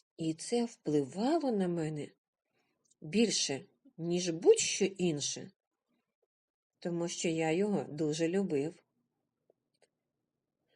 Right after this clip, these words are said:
Маю сказати, що іноді ми отримували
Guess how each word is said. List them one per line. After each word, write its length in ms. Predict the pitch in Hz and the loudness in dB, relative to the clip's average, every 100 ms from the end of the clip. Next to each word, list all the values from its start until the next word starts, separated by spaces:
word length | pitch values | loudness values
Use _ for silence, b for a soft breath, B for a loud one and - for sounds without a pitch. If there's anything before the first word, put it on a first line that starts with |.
| - | 0
Маю 300 | 320 349 226 | 6 8 6
сказати, 680 | - 208 180 240 247 165 156 b b _ _ | 6 4 8 6 6 2 -4 b b _ _
що 240 | - 240 | -6 2
іноді 720 | 220 - 294 370 214 156 151 - _ _ _ _ _ _ - | 2 4 4 6 4 2 -6 -8 _ _ _ _ _ _ 2
ми 220 | 196 240 | 6 6
отримували 1040 | - 156 - 190 269 208 151 131 - - | 4 -4 0 2 4 4 2 -4 -8 -12